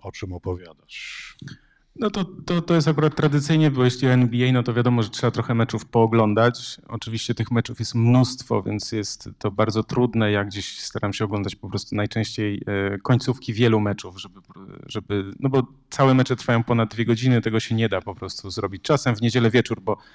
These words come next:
Speaker 2: też jest piękne to, że N B A wyszła naprzeciw oczekiwaniom kibiców w Europie i, e, jest, mecze w weekendy bywają na przykład nawet o osiemnastej czy dwudziestej pierwszej dla nas, bo to jest dwunasta na przykład w południe,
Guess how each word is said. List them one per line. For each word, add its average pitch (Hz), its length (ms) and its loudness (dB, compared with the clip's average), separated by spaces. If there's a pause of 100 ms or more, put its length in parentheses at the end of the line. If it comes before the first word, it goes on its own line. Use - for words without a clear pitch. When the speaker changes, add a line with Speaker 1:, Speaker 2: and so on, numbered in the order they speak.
(180)
Speaker 2:
też 117 200 -2
jest - 260 -6
piękne 110 340 2
to, 120 300 4
że 107 200 0
N 104 180 0
B 104 80 -2
A 107 460 0 (220)
wyszła 104 400 2
naprzeciw 104 560 0
oczekiwaniom 98 840 -2 (160)
kibiców 95 760 -6
w 98 140 -4
Europie 101 680 0
i, 95 120 -8 (500)
e, 95 280 -6 (320)
jest, - 420 -6
mecze 104 340 0
w 95 80 -2
weekendy 104 420 2
bywają 95 300 -2
na 95 100 -2
przykład 95 240 -10
nawet 95 200 -8
o 101 100 -4
osiemnastej 101 560 -4
czy - 100 -12
dwudziestej 95 300 -12
pierwszej 101 320 -4
dla 110 200 4
nas, 95 200 -2
bo - 120 -14
to 107 100 0
jest 98 140 0
dwunasta 107 500 0
na 98 120 0
przykład - 300 -10
w - 80 -20
południe, 101 640 0